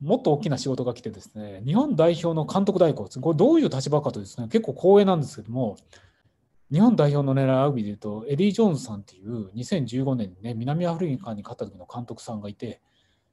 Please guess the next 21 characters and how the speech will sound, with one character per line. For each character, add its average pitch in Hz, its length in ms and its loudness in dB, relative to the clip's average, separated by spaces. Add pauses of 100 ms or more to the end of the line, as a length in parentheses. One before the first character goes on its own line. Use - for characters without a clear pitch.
(100)
彼 226 180 6
が 156 100 6
十 143 200 0
五 156 120 4
年 156 120 2
ま 120 80 0
で 101 100 -10
あ 85 60 -10
り 92 80 -16
で 95 140 -20
す - 120 -20
ね、 107 340 -10 (180)
そ - 160 -8
の 202 80 2
後 175 180 0
十 151 180 -2
六 277 220 0
年 254 160 2
か 127 80 0
ら 95 80 -2
ね、 139 320 -4